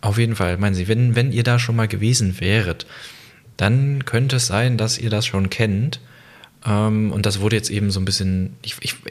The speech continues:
muss ehrlich sagen, ich hab's mir jetzt nicht angeguckt, ob das jetzt eins zu eins, äh, dieses eine Springrennen ist,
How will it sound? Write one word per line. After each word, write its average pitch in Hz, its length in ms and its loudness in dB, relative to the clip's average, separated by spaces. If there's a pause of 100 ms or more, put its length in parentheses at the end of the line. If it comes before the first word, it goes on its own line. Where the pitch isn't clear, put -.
(240)
muss 113 320 2
ehrlich 107 220 2
sagen, 107 120 2
ich 101 100 -2
hab's 107 160 -2
mir 110 80 0
jetzt - 120 -4
nicht - 160 -4
angeguckt, 117 440 0
ob - 120 -10
das - 120 -6
jetzt - 200 -6
eins 120 280 2
zu - 140 -6
eins, 117 600 -2
äh, 117 200 0
dieses 117 320 -2
eine 120 280 2
Springrennen 127 920 0
ist, - 400 -4